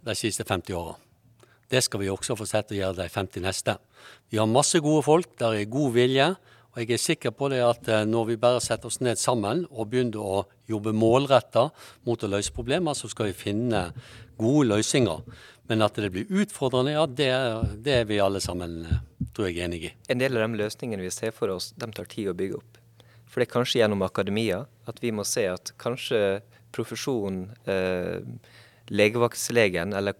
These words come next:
Speaker 2: kommunelegen som nå har flyttet fra kommunen, kanskje vi må styrke den kompetansen på en eller annen måte prehospitalt. Kanskje prater vi med fremtidig mastergrad, eh, som kan ordinere, skrive ut resepter.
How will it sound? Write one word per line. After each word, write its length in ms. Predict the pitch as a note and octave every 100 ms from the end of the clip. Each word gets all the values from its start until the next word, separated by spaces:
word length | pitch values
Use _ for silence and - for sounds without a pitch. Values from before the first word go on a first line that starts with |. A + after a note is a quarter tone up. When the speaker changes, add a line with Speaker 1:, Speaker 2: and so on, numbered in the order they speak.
| _ _ -
Speaker 2:
kommunelegen 840 | - A2 A#2+ B2 B2+ F2+ E2+ A#2 A2+
som 160 | - A2+
nå 80 | A2
har 140 | F#2+
flyttet 440 | F#2+ - A2 - G2+
fra 140 | G2+
kommunen, 420 | F#2+ G2 G2 B2+ - _ - - - -
kanskje 280 | B2 A#2+ B2+
vi 120 | B2+
må 280 | A2 G2 G2 -
styrke 380 | - B2 - A2+
den 120 | G#2+
kompetansen 720 | - G2+ - A2+ F2+ - B2+ -
på 80 | -
en 80 | G#2+
eller 100 | G2+
annen 140 | F#2+
måte 260 | F#2+ - G#2
prehospitalt. 680 | - F#2+ - F#2+ G2+ - - - _ - - -
Kanskje 220 | B2+ B2+
prater 340 | - A2 - A#2
vi 60 |
med 100 | F#2+
fremtidig 400 | - G2 - C#3+
mastergrad, 640 | G#2 G#2 - F2+ F2 F2 - - - - _
eh, 180 | G2 F#2+
som 220 | - G#2+
kan 260 | - A2 G2+
ordinere, 600 | - G#2 G#2 G2 E2+ E2+
skrive 280 | - G#2 G#2+
ut 120 | -
resepter. 440 | F#2+ G2 - -